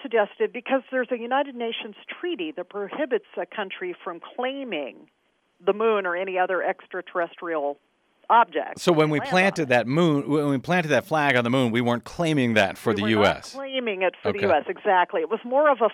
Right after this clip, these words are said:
Speaker 1: flag of exploration,
Speaker 2: Okay.
Speaker 1: like when somebody climbs Mount Everest and they take their national flag and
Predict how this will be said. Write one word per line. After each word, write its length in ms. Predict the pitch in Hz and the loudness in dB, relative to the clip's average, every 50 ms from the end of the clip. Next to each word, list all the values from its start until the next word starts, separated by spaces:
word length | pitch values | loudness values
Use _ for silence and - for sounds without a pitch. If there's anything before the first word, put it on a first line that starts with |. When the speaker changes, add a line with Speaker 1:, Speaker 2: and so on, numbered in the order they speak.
| - - - | -4 -8 -4
Speaker 1:
flag 360 | 233 220 214 220 226 226 220 | 0 4 4 6 6 4 2
of 100 | 214 - | 0 -4
exploration, 800 | 190 196 - - - - 185 185 190 185 196 214 208 - - 196 139 | -6 -6 -8 -10 -10 -6 -2 0 2 2 2 2 0 -4 -6 -6 -6
Speaker 2:
Okay. 120 | 113 - 170 170 - - 101 | -6 -6 -8 -8 -6 -6 -4
Speaker 1:
like 80 | - 139 | -4 -6
when 260 | - 196 190 190 190 - - _ - | -6 -8 -10 -12 -14 -18 -20 _ -4
somebody 260 | 254 262 247 247 226 208 | -2 0 2 2 0 0
climbs 480 | - - - 247 226 220 220 214 196 - | -2 -2 0 2 4 4 2 0 -2 -4
Mount 200 | 220 196 185 180 | 0 0 0 2
Everest 540 | - 196 208 202 185 165 151 151 151 143 - - _ - - _ _ _ _ - | 4 4 4 4 2 0 -2 -2 -2 -2 -6 -12 _ -20 -20 _ _ _ _ -6
and 160 | - 165 175 | -4 -2 0
they 100 | 180 170 | 0 0
take 260 | - - 202 196 - | 0 -2 -2 -2 -2
their 80 | 208 185 | -2 0
national 340 | 185 185 185 175 - 208 | 2 2 2 2 0 -6
flag 400 | 175 - 208 180 185 185 185 - | -4 0 4 4 6 6 4 2
and 100 | 180 170 | 0 -6